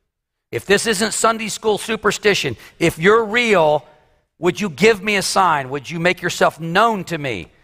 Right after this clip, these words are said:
Who here doesn't resonate with that? All of us. If you're a living, breathing person, can identify with what Gideon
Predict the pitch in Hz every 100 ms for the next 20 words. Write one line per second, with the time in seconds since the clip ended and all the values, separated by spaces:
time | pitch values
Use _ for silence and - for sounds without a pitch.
0 | _ _ _ _ _ _ _ _ - 415
1 | 233 247 180 190 185 151 185 151 135 110
2 | 107 107 _ - 262 254 131 85 - -
3 | _ _ _ _ _ _ _ _ 160 160
4 | 165 139 165 202 202 180 131 170 175 160
5 | 147 - 139 - 110 101 98 - _ -
6 | 147 131 107 170 143 - 120 113 107 101
7 | 107 98 123 113 104 101